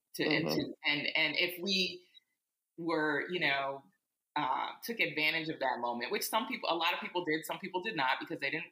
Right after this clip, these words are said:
Speaker 1: they, you know, like you said, it's, it's hard to do some of that reflection work and un-, understand, "Why am I doing these things?" But
Speaker 2: Mm-hmm.
Speaker 1: the, the, I, one part I think about cannabis that I have found to be fun is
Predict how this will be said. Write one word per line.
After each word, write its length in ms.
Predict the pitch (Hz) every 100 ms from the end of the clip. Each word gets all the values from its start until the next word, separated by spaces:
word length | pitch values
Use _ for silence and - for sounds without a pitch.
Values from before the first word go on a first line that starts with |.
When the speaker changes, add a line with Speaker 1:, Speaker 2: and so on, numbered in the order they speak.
| -
Speaker 1:
they, 140 | 170 -
you 220 | - 220
know, 100 | 165
like 160 | 160
you 60 | 190
said, 180 | 247 220
it's, 160 | 151 -
it's 140 | - - 180
hard 220 | 190 403
to 80 | 175
do 120 | 165 151
some 160 | 160
of 60 | 147
that 140 | 135
reflection 500 | - - 139 - 139
work 180 | 135 131
and 80 | 143
un-, 120 | 127 113
understand, 440 | 143 139 - 135 120
"Why 140 | 120 139
am 100 | 139
I 140 | 135 127
doing 240 | 123 127
these 180 | 120 -
things?" 300 | 127 107 120 -
But 180 | 143 127 - _ _ -
Speaker 2:
Mm-hmm. 220 | 170 - 185
Speaker 1:
the, 320 | 165 156 147 - _ 156
the, 240 | 170 165 - 180
I, 140 | 160
one 140 | 208 - -
part 200 | 180 147
I 100 | 143
think 220 | 160 147
about 280 | 135 131 -
cannabis 260 | 147 139 139
that 100 | 135
I 40 | 160
have 160 | 165 -
found 260 | 135 123 127
to 80 | 127
be 160 | 120 -
fun 300 | 190 156 131 -
is 180 | 143